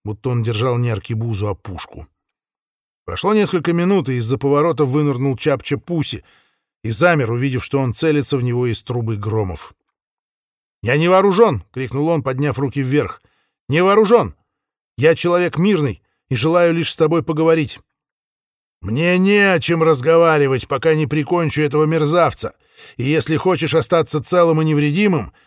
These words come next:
держись от этого дела подальше". "Не могу", — посетовал тот. "Я понимаю, что ты прав, но не могу. Если я не доставлю тебя в Куско, это будет стоить мне жизни. Мне и моей семье.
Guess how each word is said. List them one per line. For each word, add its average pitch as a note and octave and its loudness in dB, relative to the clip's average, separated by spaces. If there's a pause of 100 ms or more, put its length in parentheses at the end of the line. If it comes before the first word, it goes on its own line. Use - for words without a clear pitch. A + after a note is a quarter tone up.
держись D#3+ 0
от D3+ 2
этого D3 2
дела C3+ 0
подальше". A2+ -4 (960)
"Не F#2 -6
могу", — A#2+ -2 (200)
посетовал A2+ -6
тот. - -6 (560)
"Я A#2 -2
понимаю, C3+ -2
что - -10
ты B2 -8
прав, G2 -10 (460)
но B2 0
не B2 0
могу. F#2+ -6 (720)
Если C#3 -2
я C3+ 0
не B2 -2
доставлю B2 -2
тебя A#2 -4
в - -14
Куско, D3 -4 (500)
это G2+ -6
будет C3 -2
стоить C3+ -2
мне B2 -2
жизни. F#2+ -6 (520)
Мне C3+ 0 (440)
и A2+ -6
моей A2 -2
семье. F#2+ -6